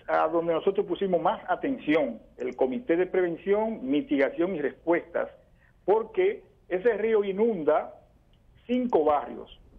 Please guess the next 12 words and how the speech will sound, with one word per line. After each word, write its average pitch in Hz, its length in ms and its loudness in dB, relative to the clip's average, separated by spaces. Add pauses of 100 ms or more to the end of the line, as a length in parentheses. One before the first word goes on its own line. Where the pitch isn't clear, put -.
(560)
La 131 260 4
Mara, 175 560 2
barrio 151 200 0
se 139 60 2
llama 156 200 2
La 135 180 4
Mara, 139 440 0
no 180 240 2
porque 170 300 0
ahí 165 160 4
hay 127 180 -2
ganga 139 600 0